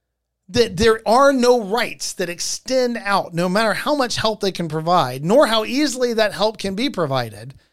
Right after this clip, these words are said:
that requires them to help me. So in her analogy, in this analogy, Henry Fonda, with his cool hand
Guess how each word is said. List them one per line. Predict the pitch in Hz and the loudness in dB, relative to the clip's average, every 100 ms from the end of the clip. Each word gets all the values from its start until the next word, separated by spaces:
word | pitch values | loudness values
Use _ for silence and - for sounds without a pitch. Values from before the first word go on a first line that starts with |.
| _ _ _ _ _ | _ _ _ _ _
that | 208 196 | -4 -2
requires | 190 190 - - 285 311 320 247 156 - 143 - - _ _ _ | -2 -4 -10 0 2 4 4 2 -2 -4 -6 -6 -10 _ _ _
them | 147 143 220 151 123 127 120 _ _ _ - | -14 -2 0 0 -4 -10 -14 _ _ _ -6
to | 165 | -2
help | 147 165 147 | 0 0 -2
me. | 165 156 143 | -8 -8 -6
So | - 202 | -2 0
in | 220 208 | -2 -6
her | 202 359 330 | 0 2 4
analogy, | 233 262 240 185 | 2 2 0 0
in | 175 | -2
this | 214 330 | -2 -2
analogy, | 233 156 143 139 123 147 165 _ _ _ _ | -2 -4 -4 -8 -10 -10 -10 _ _ _ _
Henry | 285 320 285 262 | -4 0 0 0
Fonda, | 233 240 208 143 151 160 _ _ _ _ - | 2 2 2 0 -4 -8 _ _ _ _ -2
with | 233 208 | 0 0
his | 226 | -2
cool | - - 277 269 233 | -6 -2 0 0 -2
hand | - 254 139 139 156 | -2 -4 -4 -4 -8